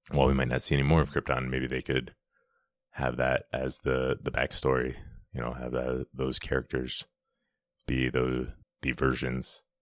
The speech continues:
in the Arrowverse. Maybe. I don't know if that's what they were going for there, or just have another cameo. I don't know. But in terms of Krypton, it was announced that the second and final season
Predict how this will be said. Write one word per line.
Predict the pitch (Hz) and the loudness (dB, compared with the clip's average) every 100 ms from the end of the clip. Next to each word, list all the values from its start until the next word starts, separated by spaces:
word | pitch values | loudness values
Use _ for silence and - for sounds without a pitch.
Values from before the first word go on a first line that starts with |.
| - | -4
in | 69 67 | -2 -2
the | 65 67 67 - | -2 -4 -6 0
Arrowverse. | 71 73 73 - - _ - | 2 4 2 2 -6 _ -8
Maybe. | 64 62 60 58 - | -4 -2 -4 -6 -4
I | |
don't | 64 | -2
know | 62 | -2
if | - | -4
that's | 69 - | -6 -6
what | |
they | 67 | -4
were | 65 | -4
going | 64 65 | -4 -4
for | - 64 | -2 0
there, | 65 65 62 | 0 -4 -4
or | |
just | 60 - - _ _ _ _ _ _ | -6 -8 -8 _ _ _ _ _ _
have | 62 60 | 0 0
another | 60 60 | -4 -4
cameo. | 67 64 62 | -4 -4 -2
I | 60 | -4
don't | 62 | -4
know. | 64 - - - _ - | -6 -8 -14 -18 _ 2
But | 95 | 4
in | 87 | 4
terms | - 85 73 | 4 6 6
of | 71 | 4
Krypton, | - - 69 67 69 - _ | 2 2 2 2 -2 -8 _
it | - | 0
was | 73 | 2
announced | 71 71 71 | 4 4 4
that | - | 0
the | 73 | 2
second | - 78 80 - | 2 4 2 0
and | 67 - | -4 6
final | 87 98 69 65 - - | 10 10 10 6 -4 -12
season | - 65 64 65 | -6 -4 -4 -6